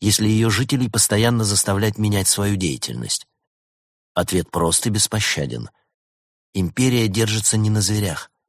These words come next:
а на лояльных роботах. Иначе наш дрожайший император не стал бы с такой лёгкостью менять наши роли. Всю важную работу делают роботы. Если мы не справляемся, а мы, конечно же, не справляемся,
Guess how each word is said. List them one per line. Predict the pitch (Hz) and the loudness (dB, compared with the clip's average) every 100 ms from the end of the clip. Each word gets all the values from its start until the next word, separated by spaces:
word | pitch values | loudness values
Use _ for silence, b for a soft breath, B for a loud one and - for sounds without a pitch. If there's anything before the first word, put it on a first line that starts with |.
| _ _ _ _ | _ _ _ _
а | 85 | -4
на | 87 | -2
лояльных | 87 90 90 85 82 | 0 2 0 0 -2
роботах. | 92 73 - - - _ _ _ _ _ _ - | -2 -2 -8 -12 -18 _ _ _ _ _ _ -6
Иначе | 101 110 113 | 0 2 2
наш | 113 104 | 0 0
дрожайший | 104 113 117 123 - 120 | 0 2 2 2 0 -2
император | 113 123 127 123 | 0 0 0 0
не | 120 | 0
стал | 117 - 143 | 0 2 2
бы | 143 | 2
с | - | 0
такой | 135 139 | 2 2
лёгкостью | 123 120 - 92 - 107 | 2 0 0 -4 0 0
менять | 113 104 - | 0 0 -2
наши | 98 - 110 | -2 0 0
роли. | 101 - - _ _ _ _ _ _ _ _ _ _ | -4 -8 -18 _ _ _ _ _ _ _ _ _ _
Всю | - - 117 101 | 0 2 2 4
важную | 92 92 80 87 82 | 4 4 2 0 0
работу | 82 76 98 107 76 - _ - | 0 0 -2 -4 -10 -14 _ -8
делают | 76 90 90 92 | -4 -2 -2 -2
роботы. | 104 95 76 - - _ _ _ _ | -2 -2 -4 -10 -16 _ _ _ _
Если | 82 95 98 | -2 0 2
мы | 104 | 2
не | 104 | 0
справляемся, | - 95 90 110 131 98 - 73 _ | 2 2 4 2 2 0 -2 -6 _
а | - | -4
мы, | 85 | -4
конечно | 82 87 76 - | -2 -2 -2 -4
же, | 76 78 | -4 -4
не | |
справляемся, | 78 - 92 101 87 64 - - | -4 -4 -4 -4 -4 -4 -4 -4